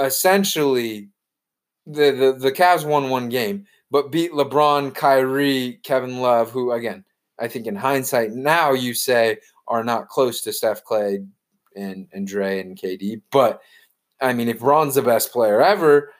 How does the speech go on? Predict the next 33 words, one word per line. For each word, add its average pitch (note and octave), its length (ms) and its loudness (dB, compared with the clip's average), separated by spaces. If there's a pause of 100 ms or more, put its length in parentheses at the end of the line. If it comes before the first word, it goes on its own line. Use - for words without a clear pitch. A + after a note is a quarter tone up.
(140)
you A2+ 160 -8
have A2+ 180 -4
Kyrie, B2+ 480 2
who's, A#2 380 -6
uh, G2+ 220 -6
at G2+ 60 -8
one D#3+ 240 -2
point A2 320 -8
some A#2+ 220 -6
people G2+ 340 -12
would F#2+ 140 -10
say F#2+ 240 -4
is F#2 140 -8
better F#2+ 240 -4
than F#2 120 -20
Steph. G2+ 220 -6
I G2 60 -6
don't G2 200 -6
think G2 200 -12
you're F#2 120 -6
at - 120 -14
that F#2 160 -10
point F2+ 180 -16
anymore. G2+ 460 -2 (260)
And A2 100 -12
Kevin C3 340 2
Love, C#3 260 2
who A#2+ 120 -2
is A2 120 -4
a A2 40 -2
very, B2 340 2
very, A2+ 260 6
very G2+ 400 2